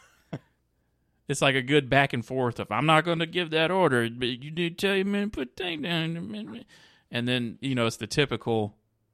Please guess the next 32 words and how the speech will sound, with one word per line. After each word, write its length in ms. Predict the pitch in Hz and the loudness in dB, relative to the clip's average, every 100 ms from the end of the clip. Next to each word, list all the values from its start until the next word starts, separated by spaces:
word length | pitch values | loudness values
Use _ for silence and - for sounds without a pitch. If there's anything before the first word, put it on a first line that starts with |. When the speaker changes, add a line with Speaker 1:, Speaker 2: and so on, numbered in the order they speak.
| _ | _
Speaker 2:
"We 120 | 120 | -2
didn't 200 | 123 120 117 | 0 0 0
mean 120 | 117 | 0
to 80 | 107 | -2
shoot 220 | 135 123 | -4 -4
each 160 | 110 113 | -4 -2
other" 160 | 107 | -4
thing 320 | 104 107 107 | -4 -6 -4
of 220 | 98 101 - | -6 -8 -8
someone 460 | 110 110 107 107 - _ _ _ _ | -4 -2 -2 -4 -8 _ _ _ _
moves 680 | - 120 123 107 104 - - - | 0 4 6 4 0 -6 -10 -8
and 180 | 104 | -4
then 100 | 104 | -4
some 140 | 104 101 | -4 -2
rocks 280 | 104 104 - | 0 0 -4
fall 320 | 104 95 87 | -6 -4 -4
and 80 | 90 | -8
then 140 | 85 | -10
they 160 | 90 92 | -8 -6
all 360 | 90 90 - _ _ _ _ _ _ _ | -6 -6 -8 _ _ _ _ _ _ _
Speaker 1:
Yeah. 220 | 110 87 80 - - | -8 -6 -6 -14 -14
Speaker 2:
get 140 | - | -12
murdered 420 | - 101 90 - - _ _ _ _ | -8 -6 -6 -10 -16 _ _ _ _
because 220 | - 101 | -10 -6
they 100 | 104 | -4
had 160 | 104 92 | -4 -2
to 60 | |
hide 220 | 101 165 | 2 4
Speaker 1:
Is 80 | 151 | 6
this, 260 | 156 180 160 | 6 6 4
Speaker 2:
around. 160 | 131 | 4
Speaker 1:
uh, 180 | 95 87 | 4 2